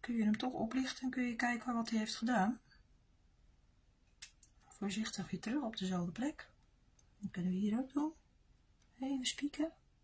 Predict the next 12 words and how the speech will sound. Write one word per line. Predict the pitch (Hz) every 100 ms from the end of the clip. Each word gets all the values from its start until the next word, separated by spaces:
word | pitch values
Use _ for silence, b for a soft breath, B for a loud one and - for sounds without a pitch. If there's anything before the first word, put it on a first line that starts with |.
| _ _ _ _ _ - - _ - - _ _ _ _ _ - - - - _ _ _ - - - _ - _ _ - _ - - - - _ - - _ _ -
Nou, | 196 175
en | 180
dan | 208 220
halen | 214 214 208
we |
hem | 202 208 - _ - _ - _ _ - - - _ _ _ _ - - - -
op, | - - - -
in | -
één | 202 190
keer | 196 190
ervan | 185 196
af. | 247 - -